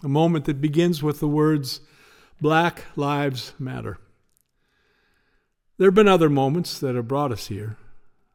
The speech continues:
moments filled with ghosts and guardians, moments filled with inspiration and courage.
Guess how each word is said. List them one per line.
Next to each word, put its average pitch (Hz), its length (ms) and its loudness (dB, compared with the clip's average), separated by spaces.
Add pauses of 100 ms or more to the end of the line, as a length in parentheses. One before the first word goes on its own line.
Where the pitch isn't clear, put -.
(100)
moments 147 420 2
filled 147 240 2
with 135 220 -2
ghosts - 760 0
and 143 160 -8
guardians, 147 720 -4 (720)
moments 135 480 -2
filled 131 340 -2
with 123 160 -4
inspiration 127 800 -6
and 127 160 -14
courage. 127 560 -12